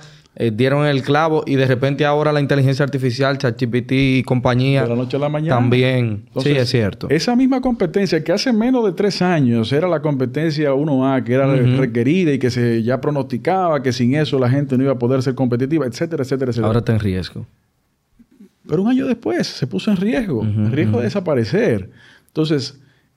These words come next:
Speaker 2: eso era imposible determinarlo hace cinco años. Entonces, esas realidades a las que estamos sometidos como ciudadanos del mundo en nuestra época actual son indeterminables. Por eso, en cuanto a la brecha de competencias,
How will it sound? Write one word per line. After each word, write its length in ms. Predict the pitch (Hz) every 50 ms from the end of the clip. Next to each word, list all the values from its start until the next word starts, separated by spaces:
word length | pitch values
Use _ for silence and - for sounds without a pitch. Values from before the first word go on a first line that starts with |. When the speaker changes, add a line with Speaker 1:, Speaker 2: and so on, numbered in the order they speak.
| _ _ _
Speaker 2:
eso 340 | - 139 147 - 156 147 139
era 100 | 151 165
imposible 480 | 175 170 185 170 - - 170 175 190
determinarlo 480 | 196 180 170 175 170 170 170 170 180 185
hace 160 | 175 147 156
cinco 320 | - - 170 160 131 127 139
años. 360 | - 190 156 117 104 101 - -
Entonces, 380 | - - 143 151 151 131 131 - - _ _ _ _ _ _ _ _ _ _
esas 260 | - 180 - 254 240
realidades 800 | - 190 185 175 151 127 117 120 127 135 127 104 101 107 104 -
a 80 | - 113
las 140 | 107 107
que 100 | 104 -
estamos 300 | 104 - 127 143 185 165
sometidos 560 | - 175 151 131 113 - - 127 123 113 110 107
como 220 | - 104 98 98
ciudadanos 380 | 92 104 101 95 104 117 131 139 143
del 100 | 131 117
mundo 300 | 120 127 131 127 113 104
en 80 | 101
nuestra 560 | 104 113 120 120 123 113 107 95 92 95 - _ _ _ _ _ _ _ _ _ _ _ _ _ _ _ _ _ _ -
época 280 | 123 123 139 123 131
actual 440 | 120 104 - 98 90 73 69 80 95 - _ _ _ _ - - _ _ _ _ _ _ _
son 300 | _ - - 143 143 147
indeterminables. 600 | 156 147 127 135 135 120 117 113 110 110 110 -
Por 280 | - - - 143 143 160
eso, 500 | 190 226 233 - - - 113 110 113 - - _ _ _ _ _ _
en 140 | 104 104 101
cuanto 320 | - 110 107 98 90 95
a 20 |
la 80 | 90 90
brecha 280 | 95 131 175 - 175 139
de 80 | 127
competencias, 880 | 123 156 180 175 147 117 98 117 117 110 95 85 - - - - -